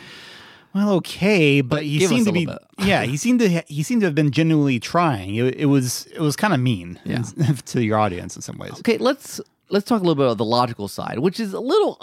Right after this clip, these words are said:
Speaker 2: underrepresented in modern media, I think.
Speaker 1: Yeah, and I know we probably <laughs> don't give it its due, uh, in some ways as mu-, as much.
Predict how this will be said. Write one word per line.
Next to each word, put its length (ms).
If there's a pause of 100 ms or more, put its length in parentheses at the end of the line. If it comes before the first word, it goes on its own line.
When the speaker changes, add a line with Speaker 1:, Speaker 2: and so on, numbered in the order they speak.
(480)
Speaker 2:
underrepresented 760
in 180
modern 440
media, 440
I 120
think. 420 (340)
Speaker 1:
Yeah, 440
and 300
I 100
know 180
we 200
probably 260
<laughs> 100
don't 120
give 180
it 80
its 180
due, 480
uh, 400
in 120
some 180
ways 240
as 140
mu-, 160
as 180
much. 280